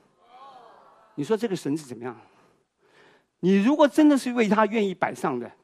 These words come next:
这个神不会亏待你。像刚刚李晨你讲的，不会亏待你的。所以这是一个很重要、有坚决信仰。好，我们来看一看保罗到底是怎么样子，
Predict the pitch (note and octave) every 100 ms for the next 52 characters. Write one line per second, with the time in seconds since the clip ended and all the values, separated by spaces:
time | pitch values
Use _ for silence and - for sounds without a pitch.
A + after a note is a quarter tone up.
0 | _ _ G#3+ F3 - C3 D3 - _ G#3
1 | A3+ D#3 D3+ C3+ A#2 A2+ E3+ E3+ F3+ F3+
2 | E3 D#3+ C#3 C3+ - - A2 G#3+ C#4+ -
3 | A#3+ G#3+ E3 G#2+ A2 G2+ _ _ _ _
4 | _ _ _ _ - G3 - C#4+ C4+ A#3
5 | F#3+ C#3+ E3 E3+ B3 A#3+ F#3 C#3+ C#3 -
6 | G#3+ E3 D3+ C#3 A#2 - - - - C4+
7 | C#4+ D#4 D#4+ - D#4+ A#3 A#3+ A3+ C#3+ -
8 | - A3 E3+ G3 D4 - D#4 G#3+ E3 F3
9 | - D3 C#3 A3 E3+ D3+